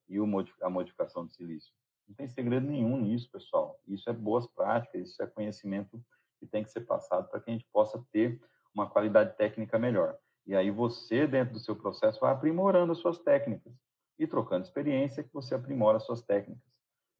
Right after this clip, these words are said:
Então, é, será sempre muito importante, é sempre muito legal essa questão das trocas de experiências e melhores práticas. Bem, senhores, hoje que a gente preparou pra,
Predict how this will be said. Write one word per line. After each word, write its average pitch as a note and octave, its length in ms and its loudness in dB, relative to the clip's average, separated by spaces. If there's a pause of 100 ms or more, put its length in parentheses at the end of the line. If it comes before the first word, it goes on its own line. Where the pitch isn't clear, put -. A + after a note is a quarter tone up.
Então, G2+ 480 -2 (300)
é, F2 1000 4
será F2 220 2
sempre F#2 300 -10
muito G#2 580 -2
importante, F#2+ 760 -4
é D#2 60 -12
sempre F2+ 260 -12
muito F2+ 240 -12
legal E2+ 320 -2
essa - 180 -10
questão - 320 -14
das E2+ 260 -8
trocas E2+ 500 -2
de F2 60 -14
experiências E2+ 680 -10
e F2 60 -12
melhores F2 380 -6
práticas. - 500 -16 (3500)
Bem, A2+ 200 2
senhores, F#2+ 560 -4
hoje A#2 380 0 (320)
que G2 80 -12
a F2 40 -10
gente G2 180 -8
preparou F2+ 500 -2
pra, E2+ 320 -4